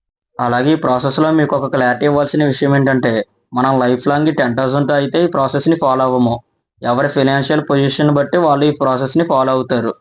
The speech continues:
అలాగే ఈ ప్రాసెస్ని ఫాలో అవ్వడం వలన మన క్యాపిటల్ అనేది ఇంక్రీజ్ అవుతుంది.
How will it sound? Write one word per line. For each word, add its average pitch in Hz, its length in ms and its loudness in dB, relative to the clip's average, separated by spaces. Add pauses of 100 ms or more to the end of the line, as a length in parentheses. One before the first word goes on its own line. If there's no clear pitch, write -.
(360)
అలాగే 127 300 0
ఈ 160 80 2
ప్రాసెస్ని 143 500 0
ఫాలో 139 300 2
అవ్వడం 143 280 0
వలన 131 220 0 (420)
మన 127 140 0
క్యాపిటల్ 131 480 0
అనేది 151 260 2
ఇంక్రీజ్ 139 280 2
అవుతుంది. 135 420 2